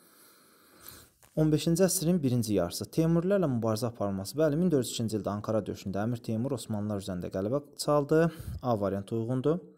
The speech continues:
Birinci Bəyazidin Bolqarıstanı birləşdirməsi. Deməli, bu, e, min üç yüz doxsan altıncı il Nikpol döyüşü iləndir. Aid deyilmir, on dördüncü əsrin sonlarıdır. Uzun Həsənlə mübarizə aparılması. Bu, min dörd yüz altmış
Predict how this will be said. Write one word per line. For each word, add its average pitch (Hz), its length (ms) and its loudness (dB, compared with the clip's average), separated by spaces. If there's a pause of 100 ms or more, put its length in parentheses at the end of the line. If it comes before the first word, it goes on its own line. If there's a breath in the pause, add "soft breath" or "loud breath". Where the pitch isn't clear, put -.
(680 loud breath)
Birinci 175 300 2
Bəyazidin 147 500 2
Bolqarıstanı 120 640 -2
birləşdirməsi. 104 880 -4 (320 loud breath)
Deməli, 110 360 -2
bu, 139 180 0 (180)
e, 104 400 -2
min 135 160 -4
üç - 80 -10
yüz - 40 -14
doxsan 110 280 -4
altıncı 101 300 -6
il 101 100 -2
Nikpol 123 400 -2
döyüşü 143 260 -2
iləndir. 147 220 -4
Aid 120 320 -4
deyilmir, 101 240 -2
on 110 180 -4
dördüncü 107 220 -2
əsrin 95 240 -8
sonlarıdır. 123 640 -2 (760 loud breath)
Uzun 180 240 2
Həsənlə 127 400 0
mübarizə 113 480 -2
aparılması. 98 580 -4 (120)
Bu, 139 160 2 (180)
min 135 160 -2
dörd 110 160 0
yüz - 40 -4
altmış 98 280 -6